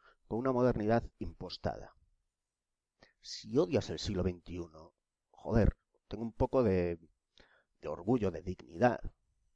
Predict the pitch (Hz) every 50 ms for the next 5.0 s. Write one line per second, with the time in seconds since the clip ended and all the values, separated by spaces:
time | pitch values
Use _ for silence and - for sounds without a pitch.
0 | _ _ _ _ _ _ _ _ _ _ _ _ _ _ _ _ - 110 98 90
1 | 87 90 - 85 82 92 92 - 113 117 135 139 135 - 151 131 107 95 113 117
2 | - - 104 92 110 139 - 76 - - - 78 - 98 92 87 80 82 - _
3 | - 101 127 139 104 87 - - - 87 98 120 110 98 98 90 85 90 107 -
4 | - - _ _ _ _ _ _ _ - 113 90 - - 92 - 120 127 113 92